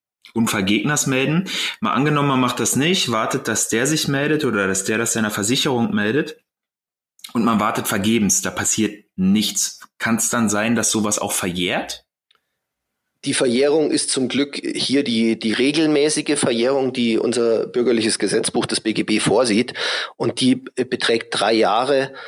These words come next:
Speaker 2: ab dem Ende des Unfalljahres. Also da müssen Sie schon sehr lange untätig warten, dass tatsächlich Ihr Anspruch verjährt. Und die meisten, äh, Unfallgeschädigten haben dann doch irgendwann das Bedürfnis,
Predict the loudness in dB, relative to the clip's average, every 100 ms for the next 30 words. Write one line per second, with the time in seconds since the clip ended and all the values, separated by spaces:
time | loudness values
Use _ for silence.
0 | -16 -18 -6 -6 -6 -2 0 0 0 2
1 | 2 2 0 0 0 0 2 2 0 0
2 | -2 -2 0 2 2 0 -8 -12 -14 _
3 | _ -6 0 2 2 2 2 2 2 2
4 | 2 2 2 2 2 2 0 0 0 0
5 | 0 0 0 -2 -4 -4 -2 0 0 2
6 | 2 2 0 0 0 2 2 2 2 -2
7 | -6 -6 -8 -6 -2 -2 0 0 2 0
8 | -2 0 0 2 2 2 0 0 0 2
9 | 2 2 0 -6 -4 -2 0 0 0 -2
10 | 0 0 0 0 0 0 2 2 0 -2
11 | -4 0 0 2 -2 -2 -6